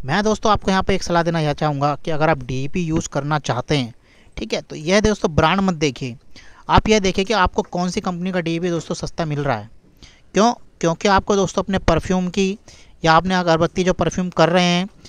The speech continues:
ठीक है, उसकी दोस्तों कॉस्ट देखनी है। माना एक कंपनी दोस्तों नामी कंपनी है, ठीक है,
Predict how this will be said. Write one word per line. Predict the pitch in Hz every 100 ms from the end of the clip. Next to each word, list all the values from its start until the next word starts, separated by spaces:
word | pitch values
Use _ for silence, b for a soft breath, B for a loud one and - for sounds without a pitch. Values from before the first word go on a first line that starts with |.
| B -
ठीक | 226 220
है, |
उसकी | - 185 - 220
दोस्तों | 220 - 196
कॉस्ट | 180 175 -
देखनी | 160 147 139 127
है। | 113 - B B B 151
माना | 175 208 -
एक | 196 214
कंपनी | 196 190 202
दोस्तों | 202 196 214
नामी | 180 165 180 196 190 - -
कंपनी | 165 156 185
है, | 170
ठीक | 190 208
है, | 180